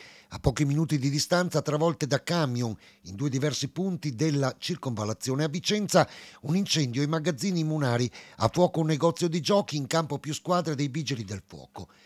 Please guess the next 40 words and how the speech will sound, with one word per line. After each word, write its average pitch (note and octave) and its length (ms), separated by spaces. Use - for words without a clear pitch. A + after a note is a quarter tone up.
La D3 100
Procura A3 400
Generale F3 480
ha D#3 40
rinunciato F3 520
all'appello C#3+ 440
contro E3+ 360
Filippo F3+ 420
Turetta. B2 500
Il A2+ 120
gip F#3 160
di D#3 100
Venezia F#3+ 400
ha - 20
inviato D3 360
alla C#3+ 100
Consulta E3+ 480
un E3 80
decreto F3+ 420
sul C#3+ 160
comitato E3 440
organizzatore F3 640
Milano D3 340
Cortina, G#2 580
giudicato D3 540
in D#3+ 80
contrasto F3+ 560
con F3+ 160
norme F3+ 280
europee. F#2+ 520
Le C3 120
Olimpiadi E3 500
si A2+ 160
chiuderanno D3 500
all'Arena D#3+ 320
di D#3+ 120
Verona G3 380
con F3 180
Roberto E3 480
Bolle, C#3+ 420